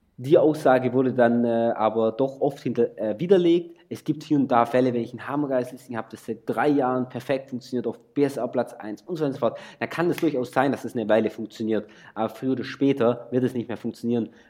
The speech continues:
weil diese Amazon-Ranking-relevanten Faktoren, die sind ja nicht offiziell bekannt. Die gibt Amazon nicht bekannt, die weiß keiner. Jeder, der das behauptet, weiß es nicht. Ähm, aber einer der absolut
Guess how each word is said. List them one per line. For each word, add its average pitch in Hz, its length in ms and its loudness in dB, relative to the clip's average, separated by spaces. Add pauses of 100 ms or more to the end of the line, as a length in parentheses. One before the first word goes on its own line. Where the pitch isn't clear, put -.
weil 110 360 -2 (540)
diese 117 240 -2
Amazon-Ranking-relevanten 120 1700 0
Faktoren, 117 600 0 (240)
die 117 80 -8
sind 113 160 -10
ja 117 120 -2
nicht 107 160 -4
offiziell 104 360 -2
bekannt. - 520 -12
Die 101 40 -18
gibt 127 220 -6
Amazon 127 260 -2
nicht 113 120 -4
bekannt, 107 280 -8
die 104 80 -8
weiß 101 220 0
keiner. 92 240 -4
Jeder, 87 220 -4
der 87 120 -8
das - 80 -16
behauptet, 82 380 -10
weiß 98 180 2
es 104 180 -6
nicht. - 260 -4 (300)
Ähm, 101 240 0
aber 95 200 -4
einer 117 240 0
der - 140 -2
absolut 120 440 -6